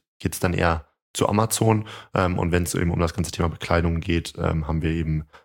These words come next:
ähm, auch ein, ein Zalando mit einem hohen Anteil daran, obwohl natürlich auch bei Amazon, ähm, ja, Bekleidungs-, ähm, und Schuhmarken vertreten sind und auch gute Umsätze machen.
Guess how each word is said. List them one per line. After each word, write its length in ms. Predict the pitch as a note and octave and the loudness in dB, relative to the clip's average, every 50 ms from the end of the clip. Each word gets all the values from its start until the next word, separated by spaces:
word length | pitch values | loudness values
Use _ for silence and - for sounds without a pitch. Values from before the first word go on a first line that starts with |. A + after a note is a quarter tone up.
| _ _ - | _ _ -4
ähm, 300 | E2 E2 D#2 D#2 D2+ - | -2 0 0 0 -2 -4
auch 280 | - E2+ D#2 - - | -6 -8 -10 -8 -8
ein, 260 | - E2 D#2+ D#2 - - - | -6 -4 -4 -4 -6 -8 -8
ein 200 | - F2 E2 - | -8 -8 -6 -6
Zalando 400 | - E2 D#2+ D#2+ E2+ E2 E2 D#2+ | -4 -2 -2 -2 0 0 0 -2
mit 100 | D#2+ D#2+ | -2 -2
einem 100 | D#2+ D2+ | -4 -4
hohen 200 | D2+ D#2 D#2+ D#2 | -4 -4 -4 -4
Anteil 320 | E2+ F2 - - D#2+ D#2 | -6 -6 -4 -4 -2 -2
daran, 200 | D#2+ D#2+ D#2+ D#2 | -2 -2 -2 -4
obwohl 220 | D#2+ D#2 E2 E2 | -4 -4 -4 -4
natürlich 280 | D#2 D#2 - D#2+ D#2+ E2 | -4 -4 -4 -4 -4 -4
auch 80 | D#2+ - | -4 -4
bei 100 | - E2 | -6 -4
Amazon, 500 | D#2+ D#2+ D2+ D2 - - - E2 D2+ D2+ - - - - - - - - - | -2 -2 -4 -4 -4 -4 -2 -2 -2 -4 -6 -12 -14 -14 -14 -16 -12 -6 -2
ähm, 260 | D#2+ E2 D#2 C#2+ C2 - - - - - - - - - | -2 0 -2 -2 -4 -8 -12 -12 -12 -14 -14 -16 -12 -10
ja, 80 | - D#2+ | -10 -10
Bekleidungs-, 840 | - D#2 D2+ - - E2 E2 E2+ E2+ E2+ D#2+ E2 D#2+ - - - - - | -8 -8 -6 -4 0 0 2 2 2 0 -2 -4 -4 -8 -10 -10 -6 -4
ähm, 200 | E2 D#2+ D#2 D#2 | -2 -2 -2 -2
und 120 | E2 E2 | -4 -6
Schuhmarken 840 | - - - E2+ E2 D#2+ D2+ - - - E2 D#2+ D#2 E2 E2+ D#2+ - - | -6 -4 -2 -2 -2 -2 -2 -4 -6 -4 -4 -2 -2 -2 -4 -6 -8 -8
vertreten 400 | - - - - - A#2 A2+ A2 | -8 -8 -4 -2 0 0 2 2
sind 140 | F#2 F#2+ - | 2 2 2
und 100 | - - | 0 -2
auch 160 | - - - | -4 -4 -4
gute 160 | - - - | -4 0 2
Umsätze 340 | G2 F#2+ F#2 F#2 - - - F2 | 4 4 4 4 2 2 0 2
machen. 240 | E2 D#2+ E2 D#2+ | 4 4 4 2